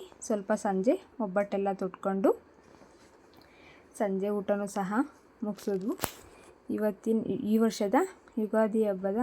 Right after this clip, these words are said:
ವ್ಲಾಗ್ ಇದಾಯಿತು ಫ್ರೆಂಡ್ಸ್. ಈ, ಈ ವಿಡಿಯೋ ಸ್ವಲ್ಪನಾದರೂ ನಿಮ್ಗೆ ಇಷ್ಟ ಆದರೆ ಲೈಕ್ ಮಾಡಿ, ಶೇರ್ ಮಾಡಿ.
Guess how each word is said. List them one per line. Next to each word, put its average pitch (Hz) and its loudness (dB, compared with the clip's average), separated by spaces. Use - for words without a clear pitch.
ವ್ಲಾಗ್ 208 2
ಇದಾಯಿತು 190 0
ಫ್ರೆಂಡ್ಸ್. 185 -4
ಈ, 233 4
ಈ 247 6
ವಿಡಿಯೋ 233 6
ಸ್ವಲ್ಪನಾದರೂ 226 4
ನಿಮ್ಗೆ 220 4
ಇಷ್ಟ - -6
ಆದರೆ 208 4
ಲೈಕ್ 233 4
ಮಾಡಿ, 240 6
ಶೇರ್ 226 2
ಮಾಡಿ. 226 4